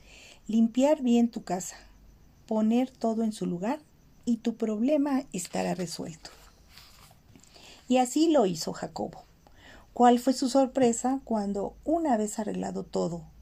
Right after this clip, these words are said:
sin los animales, se dio cuenta de que su casa era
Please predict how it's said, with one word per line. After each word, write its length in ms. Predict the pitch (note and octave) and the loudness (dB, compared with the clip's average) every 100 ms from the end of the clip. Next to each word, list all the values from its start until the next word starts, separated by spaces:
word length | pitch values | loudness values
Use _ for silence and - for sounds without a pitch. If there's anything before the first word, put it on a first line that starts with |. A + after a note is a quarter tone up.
| - | -20
sin 300 | - B3+ A3+ | -4 2 2
los 160 | G3 F3+ | 0 -2
animales, 680 | E3+ E3 E3+ F3 A3+ - - - - - - | -2 -2 -2 -2 -4 -8 -20 -20 -20 -20 -4
se 180 | - | 0
dio 180 | B3+ D4+ | 2 0
cuenta 280 | - C#4+ C#4 | 0 -2 0
de 120 | A#3 | 0
que 100 | - | -2
su 200 | F3 F#3 | -10 -10
casa 420 | - A3 - B3 - | -4 -4 -4 -8 -8
era 360 | G3 G#3+ G#3+ | -6 -4 -4